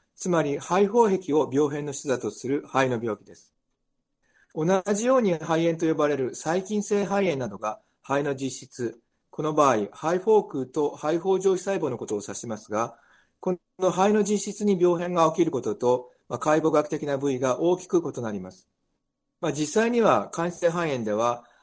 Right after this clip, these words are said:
肺胞壁にリンパ球などの炎症細胞が侵入したり、線維化細胞という線維化をきたす細胞が集まってきて、多くの間質性肺炎は線維化が進み、肺胞が虚脱して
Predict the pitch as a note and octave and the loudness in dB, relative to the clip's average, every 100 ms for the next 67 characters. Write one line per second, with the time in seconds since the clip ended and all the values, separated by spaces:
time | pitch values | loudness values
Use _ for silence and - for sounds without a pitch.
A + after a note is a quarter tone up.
0 | _ - E3 E3+ F#3 E3+ C#3+ B2 A2+ G2+ | _ -2 0 2 2 0 -2 -6 -8 -8
1 | - D3+ E3+ F3+ E3+ D3 A#2+ G#2+ G#2 C#3 | -8 -8 -4 -4 -4 -4 -4 -6 -8 -8
2 | E3+ F#3+ F3+ F3+ F3 C#3 A2 - A#2 A2+ | -8 -4 -4 -4 -2 -2 -2 -4 -8 -8
3 | A2 - F#2 G2+ - _ _ - - E3 | -8 -6 -6 -6 -10 _ _ -16 -4 -2
4 | E3 D#3+ D#3 C#3 B2+ B2 A2 G#2 G2+ F3 | -2 0 -2 0 -2 -2 -2 -2 -2 -2
5 | F3+ F3+ F#3 F3+ G#3 G3+ D3 C3 C3 B2+ | 0 2 0 0 -4 -4 -2 0 0 2
6 | B2+ A#2 B2+ B2 - G2 - A2 - _ | 0 0 -2 -6 -6 -12 -8 -8 -8 _
7 | _ _ - F#3+ G#3 G3 C3+ A#2 C3+ C3+ | _ _ 2 4 4 2 -2 -4 -8 -8
8 | - B2+ B2+ A#2+ G#2 G#2+ A#2 C#3 - - | -4 -4 -4 -4 -4 -4 -6 -6 -10 -6
9 | C3+ B2 B2+ B2+ - - _ - - _ | -4 -4 -4 -4 -8 -18 _ -20 -20 _
10 | _ _ D3 E3 E3+ F3 D#3+ D3 C#3 C3 | _ _ 0 0 2 2 4 4 2 0
11 | C3 C3+ - E3 C3 - | -2 -6 -4 0 0 0